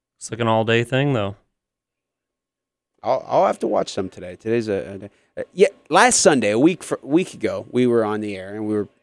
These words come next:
Speaker 2: ready for the N F L Hall of Fame game, right?
Speaker 1: Yeah, I was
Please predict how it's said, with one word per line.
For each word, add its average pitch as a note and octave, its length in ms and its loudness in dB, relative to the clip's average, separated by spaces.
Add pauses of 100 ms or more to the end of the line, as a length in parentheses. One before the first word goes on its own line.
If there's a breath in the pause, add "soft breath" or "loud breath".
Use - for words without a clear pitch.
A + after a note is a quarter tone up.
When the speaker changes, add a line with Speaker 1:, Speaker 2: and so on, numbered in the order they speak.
(140)
Speaker 2:
ready A#2 240 0
for G#2+ 560 -2 (440)
the B2 200 -2
N B2 100 0
F C3+ 160 2
L B2 100 4
Hall A#2+ 240 6
of A2+ 80 2
Fame A#2 300 0
game, F2+ 320 -8 (300)
right? G#2 260 -4 (220)
Speaker 1:
Yeah, A#2+ 420 -2
I - 80 -2
was C3 240 -2